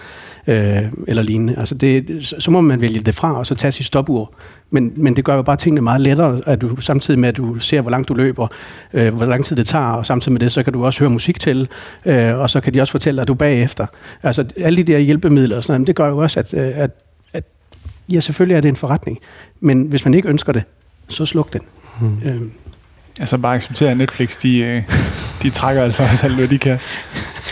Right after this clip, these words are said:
Speaker 2: Nå, men jeg tænker på, det, det der med at slå fra, fordi det er jo en af de, de, de ting, der er nu om dagen på, øh,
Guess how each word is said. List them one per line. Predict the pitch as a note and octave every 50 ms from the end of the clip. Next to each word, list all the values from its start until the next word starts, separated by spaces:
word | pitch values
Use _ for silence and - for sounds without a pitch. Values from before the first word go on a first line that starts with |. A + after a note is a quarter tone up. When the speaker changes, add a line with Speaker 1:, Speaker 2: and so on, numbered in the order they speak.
| - - - -
Speaker 2:
Nå, | - F#3
men | F#3 G#3
jeg | G3+ G3
tænker | - G3 - -
på, | E3+ D#3+
det, | D3 F#3 F#3+ G3+
det | - G3+
der | G#3
med | F#3 D3+
at | C3
slå | - - D3
fra, | C3 - - D#3 D#3 - A4 - - -
fordi | - - D3 E3
det | E3 - -
er | F#3
jo | F#3+
en | F#3+ F#3+ G3+ G3+
af | E3 C3+
de, | C#3 C#3 C#3+
de, | C3+ D#3+ D3+ D3 C#3 C3+ - - - -
de | - D3+
ting, | - - F#3 F3+
der | D3
er | C#3+ D#3
nu | F3 E3+ D#3+
om | D#3 C#3+
dagen | C3 D3+ D3+ D3+ E3
på, | D#3 - C#3 C3+ C3 C3 C3
øh, | C3 B2+ B2+ B2 B2+ B2+ B2+ B2+ B2+ B2+ B2+ B2+ B2+ B2+ B2+ B2+ B2+